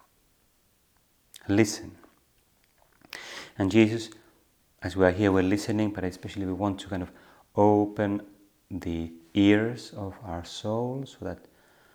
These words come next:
open our heart, so that we will truly listen to what you have to say. You say, "Listen," because you want to emphasize,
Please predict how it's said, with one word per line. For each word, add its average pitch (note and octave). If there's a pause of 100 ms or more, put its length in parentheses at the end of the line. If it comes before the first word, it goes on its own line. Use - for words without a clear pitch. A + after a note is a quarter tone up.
(160)
open F#2
our F2
heart, A2+ (880)
so -
that G#2
we G2+
will G2
truly G2 (200)
listen G2+ (1160)
to -
what E2+
you E2
have D2+
to -
say. F#2 (1400)
You F#2+
say, F2
"Listen," A2+
because F#2
you F2+ (1600)
want F#2+
to C3
emphasize, G2+